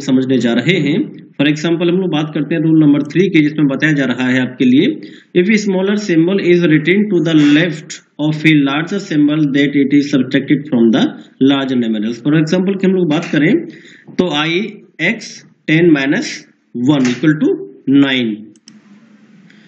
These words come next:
एक्सएल फिफ्टी माइनस टेन इक्वल टू फ़ोर्टी। Just like सीडी फ़ाइव हंड्रेड माइनस हंड्रेड इक्वल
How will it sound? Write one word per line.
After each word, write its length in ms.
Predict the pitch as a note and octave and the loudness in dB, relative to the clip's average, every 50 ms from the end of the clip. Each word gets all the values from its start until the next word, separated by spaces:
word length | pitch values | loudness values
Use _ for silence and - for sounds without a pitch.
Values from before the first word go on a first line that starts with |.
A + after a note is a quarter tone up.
| _ - _ _ - _ _ _ _ _ _ _ _ _ _ - | _ -20 _ _ -20 _ _ _ _ _ _ _ _ _ _ -2
एक्सएल 520 | - D3 D#3+ D3+ - - F3+ F#3+ G3+ B3+ - - - _ _ _ - | 0 0 0 0 0 -2 -2 -2 -2 -4 -8 -12 -18 _ _ _ -8
फिफ्टी 280 | E3 D#3 D#3 - G3 F3+ | -8 -8 -2 -2 0 0
माइनस 300 | F3 D#3+ D#3 E3 D#3+ - - | 2 0 0 -2 -4 -6 -4
टेन 160 | D#3 D#3+ E3 | -2 -2 0
इक्वल 260 | D#3+ D#3 D3+ C#3+ C3+ B2+ | 0 -2 0 0 -2 0
टू 140 | F#3+ A#3+ A3 D#3 | 0 -2 -2 -4
फ़ोर्टी। 420 | - - E3+ C#3+ A2+ - - G#2+ F2+ - - - - - _ - - A#2+ | -2 0 0 0 0 0 -2 -4 -4 -4 -8 -14 -20 -20 _ -10 -2 0
Just 160 | D3+ D3+ - E3 | 0 0 0 0
like 340 | D#3+ D#3+ F3+ G#3 G#3+ - - | -2 0 -2 -4 -4 -8 -14
सीडी 500 | - - - - E3+ D#3+ D#3+ F3+ G3 A3 B3 - - - - _ _ _ _ _ _ _ _ | -18 -18 -4 -2 -2 0 2 2 0 0 -2 -4 -10 -16 -20 _ _ _ _ _ _ _ _
फ़ाइव 220 | - E3+ F3 F3+ F3 | -2 -2 -2 0 -2
हंड्रेड 320 | F3+ F#3 F#3 G3+ F#3+ F3+ | -2 -2 -2 -2 -2 0
माइनस 440 | E3 D3+ D3+ D#3 E3+ E3+ - - - C#3+ | -2 0 0 0 0 -2 -6 -10 -8 -2
हंड्रेड 460 | C#3 C#3+ D3 C#3+ C#3+ D3+ D#3 D3 - | 2 2 2 4 2 2 2 0 0
इक्वल 260 | C3 B2+ - C#3 C3 | -4 -4 -2 -2 -2